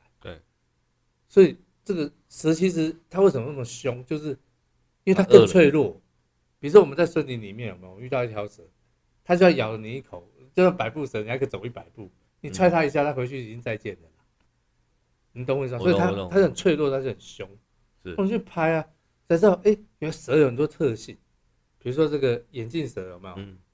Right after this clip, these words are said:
Speaker 2: 我们不是常看到印度人在那边吹，
Speaker 1: 啊，
Speaker 2: 吹笛子？
Speaker 1: 它，对，对，对，对，它尾巴也会翘起来，
Speaker 2: 对。
Speaker 1: 就会
Speaker 2: 其-，其实你知道蛇是聋子欸，那它吹笛子给它听干嘛？
Speaker 1: 它其实是看它摆动嘛。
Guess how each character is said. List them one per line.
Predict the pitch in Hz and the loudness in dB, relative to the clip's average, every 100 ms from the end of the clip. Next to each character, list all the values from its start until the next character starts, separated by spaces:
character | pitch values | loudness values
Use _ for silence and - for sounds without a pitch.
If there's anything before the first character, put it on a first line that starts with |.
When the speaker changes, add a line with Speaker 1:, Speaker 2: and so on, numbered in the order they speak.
| _ | _
Speaker 2:
我 | 123 | -6
们 | |
不 | 151 | -6
是 | 165 | -4
常 | 143 | -4
看 | 175 | -2
到 | 156 | -2
印 | 156 151 | -4 -6
度 | 147 | -6
人 | 110 | -6
在 | 127 | -8
那 | 135 | -10
边 | 139 143 | -10 -12
吹， | _ 143 139 | _ -4 -2
Speaker 1:
啊， | 107 110 | 0 2
Speaker 2:
吹 | 143 | 2
笛 | 117 113 | 2 -4
子？ | 113 | -8
Speaker 1:
它， | 110 | -8
对， | 104 | -8
对， | 101 95 | -8 -12
对， | 98 92 | -14 -14
对， | 92 90 | -14 -6
它 | 131 | 6
尾 | 196 | 8
巴 | 123 117 | 8 4
也 | |
会 | 107 117 | 0 -4
翘 | 117 | -6
起 | 98 | -8
来， | 90 | -14
Speaker 2:
对。 | 98 | -14
Speaker 1:
就 | 104 | -12
会 | 104 | -10
Speaker 2:
其-， | 220 214 | -8 -8
其 | - | -6
实 | 226 | -4
你 | 185 | 0
知 | |
道 | 190 143 - _ | 2 0 -6 _
蛇 | - 143 | -4 -2
是 | 208 | 0
聋 | 135 120 | 0 0
子 | 123 107 | -6 -12
欸， | 90 - _ _ _ _ _ _ _ | -12 -16 _ _ _ _ _ _ _
那 | - 180 | -4 0
它 | 185 180 - | 0 -2 2
吹 | 165 | 2
笛 | 165 117 | 2 -4
子 | 113 | -6
给 | 110 | -8
它 | |
听 | 113 117 | -6 -8
干 | 113 87 | -10 -12
嘛？ | _ _ _ _ _ _ _ _ | _ _ _ _ _ _ _ _
Speaker 1:
它 | 117 110 | -8 -6
其 | 107 | -6
实 | 101 | -8
是 | 113 | -10
看 | - 107 | -8 -8
它 | 101 101 | -8 -14
摆 | - 73 | -14 -16
动 | 95 85 | -16 -18
嘛。 | 76 | -20